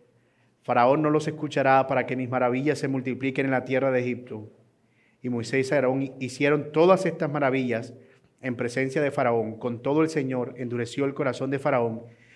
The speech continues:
y éste no dejó salir de su tierra a los israelitas. Este pasaje pareciera ser un poco confuso porque dice, "Pero al final los dejará salir o no los dejará salir". Y la explicación es que el capítulo once es como un preámbulo para los capítulos doce, trece y catorce. Es como una preparación,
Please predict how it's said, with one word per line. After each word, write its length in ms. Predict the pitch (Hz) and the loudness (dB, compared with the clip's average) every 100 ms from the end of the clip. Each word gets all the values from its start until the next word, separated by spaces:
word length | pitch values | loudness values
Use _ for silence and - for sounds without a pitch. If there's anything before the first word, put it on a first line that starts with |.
| - - | -20 -8
y 120 | 123 | -2
éste 240 | 131 135 139 | -2 0 0
no 100 | 139 | 0
dejó 240 | 135 135 | 0 -2
salir 460 | - 127 127 117 - - - _ _ _ _ | -2 -2 0 -4 -8 -18 -20 _ _ _ _
de 100 | 120 | -12
su 140 | - | -10
tierra 260 | 104 127 131 | -4 -2 -2
a 20 | |
los 180 | 120 117 | -4 -6
israelitas. 560 | 113 110 110 113 - _ _ _ _ - | -8 -8 -8 -12 -16 _ _ _ _ -12
Este 180 | 147 180 | -8 -4
pasaje 420 | 190 196 160 156 | 0 2 4 4
pareciera 400 | 151 135 147 156 | 2 0 0 2
ser 140 | 160 | 2
un 100 | 156 | 0
poco 240 | 156 151 147 | 0 -2 0
confuso 580 | 143 123 170 160 147 | -2 -2 -4 -2 -6
porque 260 | 123 117 127 | -6 -8 -6
dice, 240 | 135 147 | -6 -6
"Pero 300 | 135 127 120 | -4 -2 -2
al 100 | 120 | -4
final 340 | 120 131 131 165 | -6 -6 -2 -2
los 140 | 160 | -2
dejará 280 | 135 123 131 | -2 -2 -4
salir 300 | 131 160 160 | -4 -4 -2
o 40 | |
no 100 | 147 | -2
los 100 | 147 | -4
dejará 260 | 143 135 127 | -4 -4 -6
salir". 480 | 139 135 127 - - - - - | -4 -4 -4 -8 -20 -20 -18 -4
Y 80 | 143 | -2
la 60 | |
explicación 580 | 139 - 143 139 165 175 | -2 -4 -4 -2 0 -2
es 60 | 185 | 0
que 80 | |
el 80 | 185 | -2
capítulo 480 | 170 147 160 165 156 | 0 -2 0 2 2
once 260 | 160 156 151 | 2 0 -4
es 60 | |
como 240 | - 160 160 | -2 -2 -2
un 160 | 156 | 0
preámbulo 640 | 156 143 156 147 139 139 | 0 2 2 0 0 0
para 140 | 139 123 | 0 -2
los 140 | 120 | -2
capítulos 520 | 123 123 127 147 131 | -4 -4 -4 -4 -4
doce, 300 | 120 135 147 | -2 -4 -4
trece 320 | 135 120 113 123 | -6 -6 -6 -6
y 40 | |
catorce. 440 | 123 123 165 - | -4 0 0 -2
Es 40 | 120 | -4
como 180 | 151 156 | -2 0
una 160 | 151 | 0
preparación, 840 | 151 139 131 117 - 147 131 107 | 0 0 0 0 -2 -2 -2 -4